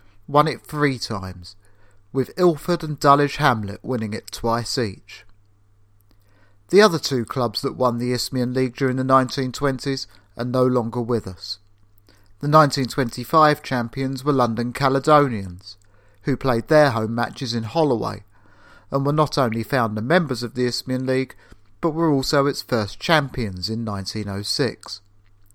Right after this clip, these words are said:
They played on until nineteen thirty-nine, but did not re-emerge after the end of the Second World War.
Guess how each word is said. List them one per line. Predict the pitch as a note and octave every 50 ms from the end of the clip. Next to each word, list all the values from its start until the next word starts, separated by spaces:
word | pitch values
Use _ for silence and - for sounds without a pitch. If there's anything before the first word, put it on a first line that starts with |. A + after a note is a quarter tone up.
| - _ _ - _ _ _ - _ -
They | - D#3 C#3+
played | C3 - C#3 B2 A2 A2+ A2 D3
on | D#3+ D#3+ D3+
until | D#3 D3+ C#3 - D#3 D3
nineteen | C#3+ C3+ B2 A#2 A#2 A#2+ C3 C3 A#2+
thirty-nine, | G#2+ - B2+ A#2+ A#2+ - C#3 C3+ C3+ C3 A#2+ A2 G2+ F#2+ F2+ - - - _ - _ - - -
but | - C#3+ - -
did | C#3+ C3 -
not | A2 A#2+ A2+ A2+ -
re-emerge | G#2+ A2+ G#2+ G#2 G#2+ B2 D3 D3 C3 A2+ G#2+ G#2 -
after | A#2+ A2 G#2+ - - - A#2
the | G#2+ B2+ B2
end | A2+ G#2 G#2 G2+
of | G2 -
the | -
Second | - - - G2+ F#2+ - - G#2 G2+
World | A2 G#2 G2+ G2+ - -
War. | C#3+ C3 B2 A2+ G#2 G2+ -